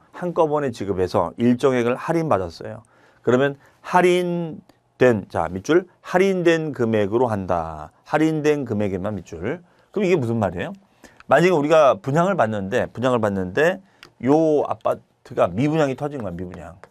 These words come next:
미분양 아시죠? 자, 그러면 이 미분양이 터져서 미분양 아파트를 갖다가 살 수도 있거든요.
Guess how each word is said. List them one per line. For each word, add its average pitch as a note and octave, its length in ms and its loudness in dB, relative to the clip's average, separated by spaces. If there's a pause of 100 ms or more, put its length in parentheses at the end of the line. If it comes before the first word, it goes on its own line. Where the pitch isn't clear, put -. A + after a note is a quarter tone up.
(680)
미분양 C3 320 0
아시죠? A#2 460 -4 (520)
자, E2+ 560 -6 (520)
그러면 E3 280 2
이 D#3 180 0
미분양이 E3+ 500 2
터져서 D3 400 -2
미분양 C3 360 -2
아파트를 A#2+ 460 -2
갖다가 A2+ 440 0 (180)
살 - 180 -14
수도 E3+ 240 -10
있거든요. A2+ 460 -6